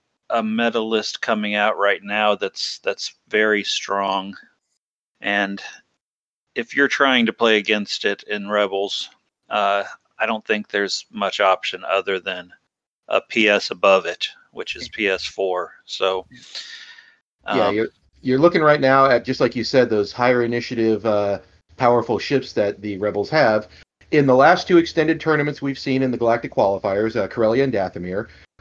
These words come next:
Speaker 2: we have seen, uh, seven different Rebel lists make the top thirty-two cut in those.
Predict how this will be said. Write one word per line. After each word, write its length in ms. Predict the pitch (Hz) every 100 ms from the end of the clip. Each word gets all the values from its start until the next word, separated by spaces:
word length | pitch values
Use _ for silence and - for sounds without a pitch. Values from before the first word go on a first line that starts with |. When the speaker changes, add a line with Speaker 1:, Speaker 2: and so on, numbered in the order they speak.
| -
Speaker 2:
we 160 | 120
have 240 | 104 131 131
seen, 500 | - 135 131 127 123
uh, 320 | 117 107 101
seven 580 | - - 160 185 185 196 - - -
different 540 | 170 208 117 101 107 - -
Rebel 380 | 113 127 123 113
lists 440 | 127 123 - -
make 280 | 107 123 131
the 80 | 120
top 280 | 131 120
thirty-two 400 | 139 127 117 127
cut 280 | 120 139 131
in 120 | 107
those. 360 | 90 87 101